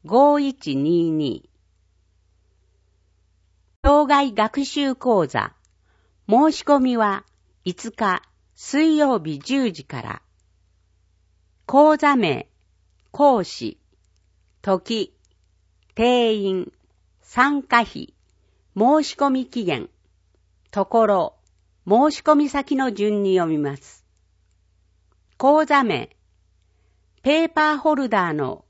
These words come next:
型絵染め、講師、金光靖子、時、二十一日金曜日、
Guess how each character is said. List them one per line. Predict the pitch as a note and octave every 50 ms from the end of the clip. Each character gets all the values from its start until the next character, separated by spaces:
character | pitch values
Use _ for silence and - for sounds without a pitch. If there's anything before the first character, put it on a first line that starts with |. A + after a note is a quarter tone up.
| _ _
型 | - G#3 - - B3 B3 A#3+
絵 | A3 G3+
染 | F#3 F3+ D3+
め、 | D3 D3 C3 - - _ _ _ _ _ _ _ _ _ _ _ _ _ _ _ _ _ _ _ _
講 | - C#4+ C#4+ C4 A3
師、 | F#3+ - - C#3+ A2+ - - _ _ _ _ _ _ _ _ _ _ _ _ _ _ _ _ _ _
金 | - A3 A#3 C#4 D#4+ D4
光 | C4+ A#3+ - - D#3+ D#3+
靖 | F3+ F#3+ A3 - - - _
子、 | - A2+ F#2 G1+ - _ _ _ _ _ _ _ _ _ _ _ _ _ _ _ _ _ _ _ _ _ _ _ _ _
時、 | - F3 F3 E3+ - G#3 G3+ F#3+ - - _ _ _ _ _ _ _ _ _ _ _ _ _ _ _ -
二 | A#3 D4 E4 D4
十 | D4+ C#4 C4 A3+ F#3+ E3
一 | - E3+ F3 E3+ - B3
日 | B3 B3 A#3 - - G#3+ G3+ -
金 | - G#3+ G#3+ A3 G#3+ G#3
曜 | G3+ G3 F3 D#3 C3+ A#2+
日、 | B2 A#2 F#2+ - -